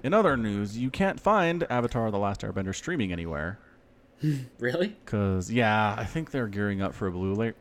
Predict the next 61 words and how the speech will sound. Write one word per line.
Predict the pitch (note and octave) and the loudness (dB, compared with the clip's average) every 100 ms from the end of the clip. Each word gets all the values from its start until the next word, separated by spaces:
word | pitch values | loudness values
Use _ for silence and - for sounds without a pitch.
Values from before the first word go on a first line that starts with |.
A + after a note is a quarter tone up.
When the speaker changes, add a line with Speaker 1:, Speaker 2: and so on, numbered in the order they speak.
| F#2+ | -4
Speaker 1:
Blu-ray | G#2 G2+ A#2 B2 B2 A#2+ | -2 0 2 2 2 2
release. | A2+ G#2+ A2+ F3 - - - - - - | 0 -2 -2 -4 -8 -12 -16 -20 -20 -20
So | - F#2+ | -8 -4
they | F#2 | -4
pulled | - G#2 | 0 0
it | G#2 - | 0 0
all | F#2 | -2
from | - G#2+ F#2 | 0 -4 -2
all | |
the | F#2 | -2
streaming | - F#2 G2+ | -4 -4 -2
<laughs> | - | 0
services. | A2+ G#2+ A#2 A2 | 0 0 -4 -4
It | |
was | G#2 C3 | 0 2
on | C#3+ | 2
Netflix | A#2 A#2+ C3+ - | -2 -4 -8 -8
at | A#2 | -6
one | A#2 | -4
point. | B2 G#2+ | -4 -2
It | |
was | G2 G#2 | -2 -2
on | F#2 | -2
Hulu | G2+ G2 F#2+ | -2 0 -2
at | |
one | F#2 F#2+ | -4 -6
point. | F#2 F2 E2 | -6 -8 -8
Now | F2+ E2+ | -8 -6
they're | E2+ | -4
gone. | D2 C#2+ D#2+ - - - - - - - | -4 -4 -8 -12 -20 -20 -20 -20 -20 -8
Speaker 2:
Huh. | D#3 A#2 - - - - - - | -4 -4 -6 -20 -20 -20 -20 -20
Speaker 1:
So, | D3+ | -8
Speaker 2:
Okay. | F2+ | -6
Speaker 1:
like, | - G#2+ | -6 -8
we | D3+ | -6
want | A3+ E3+ | -6 -2
people | - G#3 | 0 2
to | C#3 | 2
buy | A2+ D3 | 4 4
the | A#2+ | 4
Blu-rays. | G2+ D#3 D3 F#2+ A2+ A#2+ - - | 2 2 2 4 2 0 -6 -10
They | |
won't | C3 - | -8 -2
buy | B2 | 0
the | C3 | 0
Blu-rays | A2+ F#3 C3 A#2 | 0 2 4 4
if | A#2 | 2
they | G2 | 0
can | F#2 A2+ | 0 0
just | A2+ G#2+ | 0 2
get | A#2 | 2
it | |
on | A2 | 4
Netflix. | G2+ D3 D#2+ F2+ - - - | 4 2 -4 -6 -8 -12 -16
It's | - | -16
probably | - A2+ | -12 -10
a | D#2+ | -10
fair | - G2+ F#2 | -4 -2 0
argument, | G2+ G2 F2 F2 | -2 -2 -6 -6
actually, | D2+ F2+ F2+ F2 | -8 -8 -8 -6
guys. | F2 G2 | -6 -6